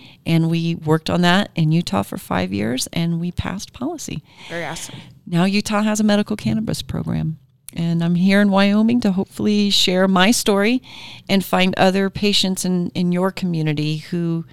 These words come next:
Speaker 1: want to try cannabis, who want to share their story, who want to help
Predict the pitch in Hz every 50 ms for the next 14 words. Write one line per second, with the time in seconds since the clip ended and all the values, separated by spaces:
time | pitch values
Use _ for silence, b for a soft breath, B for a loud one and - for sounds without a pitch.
0 | b b b b b b _ - 170 185 208 - - - 170 160 - - - -
1 | - - - - - - - - 185 - - - - - 214 196 196 196 190 -
2 | 190 190 - - 180 180 170 185 175 - - - - - - - 170 185 185 185
3 | 190 185 - - 208 190 185 185 185 175 - -